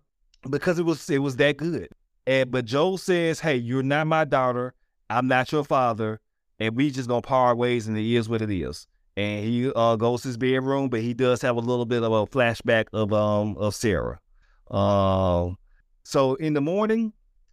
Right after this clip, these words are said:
um, Tommy comes in to get Ellie because they're gonna go ahead and go on the road, hit, hit the road. And, but when they get to the stables, he does see that, um, Joelle is, is already there.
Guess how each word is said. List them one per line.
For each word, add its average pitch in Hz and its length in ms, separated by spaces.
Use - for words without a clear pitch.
um, 120 680
Tommy 170 320
comes 175 340
in 151 320
to 143 120
get 135 300
Ellie 127 360
because 117 440
they're 120 160
gonna 123 240
go 120 180
ahead 120 240
and 113 80
go 113 140
on 123 120
the 120 60
road, 107 420
hit, 117 180
hit 127 200
the 131 80
road. 110 360
And, 110 840
but 117 140
when 123 140
they 127 120
get 127 160
to 143 80
the 117 120
stables, 120 760
he 135 140
does 131 380
see 123 540
that, 117 400
um, 110 520
Joelle 127 680
is, 117 400
is 113 200
already 131 420
there. 160 400